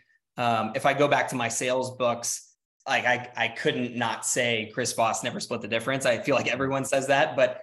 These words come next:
if you actually listen to it, uh, it's, it's so entertaining. As some background, it's a, uh, lead F B I hostage negotiator, and he's talking about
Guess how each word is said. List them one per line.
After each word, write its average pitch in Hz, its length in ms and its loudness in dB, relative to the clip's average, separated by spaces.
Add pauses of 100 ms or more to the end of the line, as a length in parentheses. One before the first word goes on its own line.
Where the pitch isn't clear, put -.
(160)
if - 100 -14
you 160 80 2
actually 156 300 0
listen 135 540 -2
to 123 240 -6
it, 117 260 -2 (500)
uh, 113 420 2 (240)
it's, - 460 -2
it's 123 220 -2
so 135 600 6
entertaining. 123 960 -2 (260)
As 123 140 -4
some 123 160 -2
background, 123 560 0
it's 117 180 -2
a, 117 220 0
uh, 104 240 -2 (340)
lead 131 380 0
F 123 240 -4
B 127 140 0
I 117 220 2
hostage 113 500 -2
negotiator, 110 720 -6
and 110 80 -6
he's 107 140 -6
talking 113 300 -2
about 110 360 -2